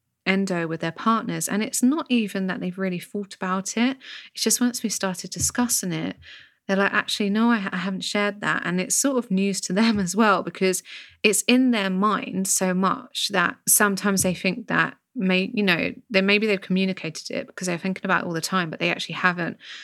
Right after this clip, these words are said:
So that can make such a difference when they do start to be more open. But equally, you may be open already and your partner's just not receiving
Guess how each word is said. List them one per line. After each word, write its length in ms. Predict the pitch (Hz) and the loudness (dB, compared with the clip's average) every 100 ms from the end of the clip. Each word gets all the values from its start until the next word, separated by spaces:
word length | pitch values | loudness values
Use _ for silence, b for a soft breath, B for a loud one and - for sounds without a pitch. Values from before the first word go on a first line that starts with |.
| B | B
So 460 | - 202 185 180 175 - - | 2 4 4 2 -6 -6 2
that 180 | 208 - | 2 2
can 140 | 208 | -2
make 200 | 208 - | -2 0
such 360 | - 190 - 196 | 0 2 0 -2
a 60 | |
difference 560 | 190 180 - 170 - - | -2 -4 -4 -6 -6 -4
when 280 | 170 170 170 | -2 -2 -4
they 140 | 170 | -4
do 220 | 170 180 | 0 0
start 360 | 175 180 170 - | 0 -2 -4 -6
to 120 | - | -10
be 320 | 180 165 160 B B B - | -6 -6 -8 B B B -2
more 300 | 180 170 - | 0 0 0
open. 440 | 165 165 - 202 | 0 0 0 2
But 140 | 269 - | 2 2
equally, 360 | 240 - 185 | 0 0 -2
you 140 | 180 180 | 0 0
may 180 | 196 202 | 0 0
be 160 | 196 | -2
open 300 | 190 185 185 | -2 -4 -6
already 320 | 175 170 170 | -6 -6 -8
and 80 | 160 | -10
your 80 | 160 | -10
partner's 460 | - 175 - 160 - | -8 -8 -6 -10 -8
just 260 | 160 - | -6 -6
not 160 | 160 - B B B - | -8 -12 B B B -6
receiving 800 | 170 - 180 170 165 160 165 | -2 -2 -2 -2 -4 -4 -4